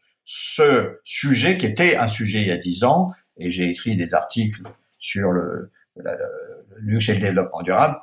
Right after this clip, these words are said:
ce sujet n'est plus d'actualité. Il est, ça veut pas dire qu'il est réglé.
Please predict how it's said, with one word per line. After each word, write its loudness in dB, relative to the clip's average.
ce 0
sujet 0
n'est 4
plus -2
d'actualité. -2
Il 2
est, 0
ça 4
veut 4
pas 4
dire 2
qu'il 4
est 6
réglé. 0